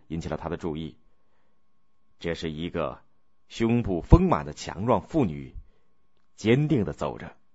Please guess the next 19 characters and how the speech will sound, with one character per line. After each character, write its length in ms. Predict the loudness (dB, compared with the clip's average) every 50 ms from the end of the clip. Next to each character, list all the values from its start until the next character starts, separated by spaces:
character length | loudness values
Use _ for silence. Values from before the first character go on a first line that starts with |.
| -20 -20 -20 -20 -20 -20 -20 -20 -20 -20 -20 -20 -20 -20 -20 -20 -20 -20 -14 -8
他 140 | -6 -6 -6
一 320 | -6 -6 -6 -2 -2 0
遍 320 | 2 2 0 0 0 -6 -10 -14 -18 -6
又 280 | 2 4 4 6 4 2
一 80 | 0 -4
遍 220 | -4 -4 -6 -4
地 80 | -6 -8
朗 180 | -8 -8 -10 -14
读 160 | -16 -14 -14 -14
着。 100 | -16 -18 -20 -20 -20 -20 -20 -20 -20 -20 -20 -20 -20 -20 -20 -20 -20 -20 -20 -20 -20 -20 -20 -20 -20 -20 -18 -8 -2
第 140 | 0 2 4
二 180 | 4 4 4
天， 300 | 2 2 -2 -2 -2 -4 -8 -14 -20 -20 -8 0
他 140 | 4 6 6
在 140 | 8 6
画 200 | 6 6 4 4
稿 140 | 6 4 2
中 180 | 2 2 2 4
央 260 | 6 6 4 4 0